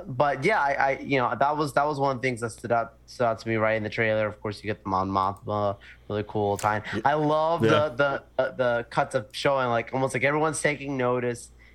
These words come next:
Speaker 1: It almost seems as if everybody's having their response to, "This is what a rebellion starting looks like."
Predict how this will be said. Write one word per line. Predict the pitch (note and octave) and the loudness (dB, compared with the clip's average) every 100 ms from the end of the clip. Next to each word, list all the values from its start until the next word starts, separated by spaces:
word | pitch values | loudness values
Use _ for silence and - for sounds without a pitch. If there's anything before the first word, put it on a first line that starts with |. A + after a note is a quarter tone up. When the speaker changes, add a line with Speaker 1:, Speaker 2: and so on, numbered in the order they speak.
| - - | -14 -2
Speaker 1:
It | |
almost | A#2+ B2+ C3 C3 | 0 2 0 0
seems | C3+ C3 A#2 | -2 0 -2
as | A2+ | -4
if | A#2+ A#2+ | -2 0
everybody's | A#2 B2 G#2+ A2+ A2 A2+ - | 0 0 0 0 2 -2 0
having | A2+ A2 A2 | -2 0 -2
their | A2 G#2+ | -2 -2
response | G#2 - G#2+ G#2+ G#2+ - - | -6 -2 0 0 -2 -8 -14
to, | G#2 G2+ G2 - - - - | -10 -10 -12 -20 -20 -20 -2
"This | C#3 - | -2 0
is | C#3 A2+ | -2 -2
what | A2+ A#2 B2 | -4 -2 0
a | |
rebellion | A2+ G#2 B2 A#2 A2+ A2 G#2+ | 0 0 0 0 -2 -4 -8
starting | - - A2+ G#2+ G#2 | -8 0 0 0 -4
looks | G#2 G#2+ - - | -6 -8 -10 -6
like." | G2 G2 | -4 -4